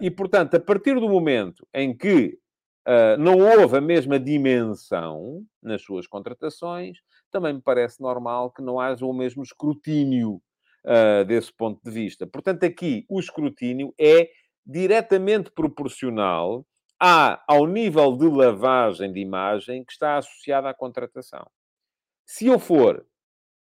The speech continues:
trabalhar para um jornal da Arábia Saudita, se o Alcides for trabalhar para um hospital da Arábia Saudita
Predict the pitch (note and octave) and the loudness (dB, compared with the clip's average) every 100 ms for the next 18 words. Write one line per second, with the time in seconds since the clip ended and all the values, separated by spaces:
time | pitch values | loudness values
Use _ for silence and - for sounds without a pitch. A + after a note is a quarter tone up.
0 | _ _ _ _ _ C3 B2+ B2 A2+ F#2+ | _ _ _ _ _ 0 2 4 4 2
1 | D2+ _ _ _ _ _ _ - F#2+ G#2 | 0 _ _ _ _ _ _ -8 -6 -6
2 | F#2+ G#2 A#2+ G#2 E2+ D#2 B1 C#2 G2+ A2+ | -6 -6 -2 -2 -2 -4 -8 -10 -8 -4
3 | A#2 B2 A#2+ B2 - _ _ _ _ _ | -4 -4 -6 -10 -14 _ _ _ _ _
4 | - G3+ G3 F#3 - - F#3+ B2+ - B2+ | -10 2 6 6 4 0 0 0 -4 -4
5 | - C3 C3 C#3 A2+ A2+ A2+ B2 - A#2 | -2 -2 2 2 2 -2 -2 -2 -2 -12
6 | A2 C3 G#2+ E2+ E2 D#2 E2 - G2+ G#2 | -4 0 0 -2 -6 -6 -6 -8 -8 -6
7 | A2+ A2+ - - | -10 -12 -16 -20